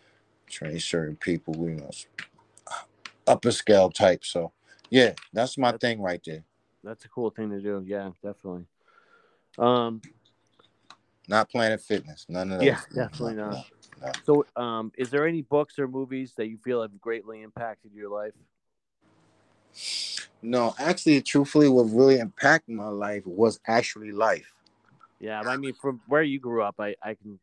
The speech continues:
Speaker 2: I can see why that, that would
Speaker 1: Yeah,
Speaker 2: be your
Speaker 1: yeah.
Speaker 2: answer.
Speaker 1: Yeah, I didn't, I didn't, I didn't, I didn't mean to be disrespectful by
Speaker 2: No,
Speaker 1: answering
Speaker 2: no, it
Speaker 1: it
Speaker 2: makes
Speaker 1: like that.
Speaker 2: perfect sense.
Speaker 1: It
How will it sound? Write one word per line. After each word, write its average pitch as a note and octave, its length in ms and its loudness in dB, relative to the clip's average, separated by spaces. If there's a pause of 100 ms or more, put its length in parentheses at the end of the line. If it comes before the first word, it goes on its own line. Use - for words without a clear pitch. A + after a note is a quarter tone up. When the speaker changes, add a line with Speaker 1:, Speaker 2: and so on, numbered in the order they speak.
Speaker 2:
I G#2+ 140 -8
can G#2 140 -16
see - 160 -6
why G2 220 0
that, F#2 120 -4 (140)
that G2 140 -2
would G2 80 2
Speaker 1:
Yeah, A#2+ 360 8 (160)
Speaker 2:
be G2+ 60 -10
your G#2 140 -2
Speaker 1:
yeah. G2+ 80 -4
Speaker 2:
answer. G2 360 -4 (320)
Speaker 1:
Yeah, G2+ 760 4
I G2+ 40 -4
didn't, G2+ 260 -10
I G#2 80 -8
didn't, G2+ 220 -8
I G2+ 100 -4
didn't, F#2+ 200 -8
I E2 40 -8
didn't F#2+ 180 -6
mean F#2+ 120 -2
to F2 60 -4
be E2+ 120 -8
disrespectful E2+ 800 -2
by D#2 160 -2
Speaker 2:
No, C3 280 6
Speaker 1:
answering C3 260 -6
Speaker 2:
no, C3 80 0
it G#2+ 60 -6
Speaker 1:
it G#2 40 -14
Speaker 2:
makes A#2+ 200 -8
Speaker 1:
like - 60 -16
that. - 0 -
Speaker 2:
perfect B2 360 -4
sense. A#2 340 -10 (720)
Speaker 1:
It D#2+ 80 -10